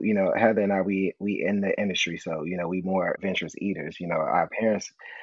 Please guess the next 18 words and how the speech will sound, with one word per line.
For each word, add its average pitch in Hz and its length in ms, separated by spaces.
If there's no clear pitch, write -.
you 95 120
know, 90 120
they're 98 100
pretty 127 300
straightforward, 101 760
and 90 120
they, 95 180
and 90 100
they 117 120
love 95 260
Boca 87 280
too. 101 200
So 104 160
it's 113 140
like 101 360
a 113 40
mix 110 400
of 101 220